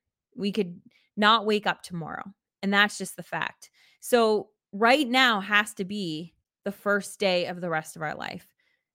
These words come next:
And it may be the last day of the rest of our life. So we have to make it the best that we can. That's, for me anyway, that's the way that I want to live. Um, this conversation has been really important to me,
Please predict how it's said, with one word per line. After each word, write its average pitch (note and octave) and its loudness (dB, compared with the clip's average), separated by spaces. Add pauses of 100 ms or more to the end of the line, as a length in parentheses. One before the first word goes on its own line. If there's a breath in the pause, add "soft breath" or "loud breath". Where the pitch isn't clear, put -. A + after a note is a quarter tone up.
(140)
And F#3 -6
it G3 -4
may G3+ 0
be G#3 -2
the G3 -4
last G3 0
day D#3+ -10
of F#3 -4
the E3+ -4
rest E3 -8
of - -16
our B1 -8
life. - -12 (220)
So B3 -2
we C4+ 4
have C#4+ 2
to C4 -4
make A3+ -2
it G3+ -6
the F#3 -8
best F3 -2
that F3 -6
we E3 -12
can. - -12 (260)
That's, A#3+ 0 (340 soft breath)
for C4+ 4
me D4 2
anyway, C#4 0
that's A3 -4
the A3+ -2
way F#3+ -2
that F#3 -2
I E3 -2
want D#3+ -10
to F3+ -14
live. G3+ -6 (480)
Um, F3+ -2 (1600 loud breath)
this A3 -10
conversation A#3 -2
has F3 -8
been F3 -8
really F3 -6
important E3 -8
to - -14
me, E3+ -6